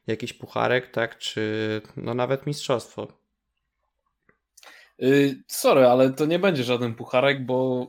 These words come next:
Speaker 2: Arteta już mi pokazał w tym sezonie i stąd, myślę, podcho-,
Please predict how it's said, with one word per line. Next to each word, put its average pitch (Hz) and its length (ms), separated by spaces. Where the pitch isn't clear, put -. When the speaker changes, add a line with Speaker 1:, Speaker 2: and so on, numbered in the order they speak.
Speaker 2:
Arteta 127 380
już 135 160
mi 135 100
pokazał 104 760
w - 140
tym 104 180
sezonie 110 600
i 127 100
stąd, 180 460
myślę, 160 260
podcho-, 156 400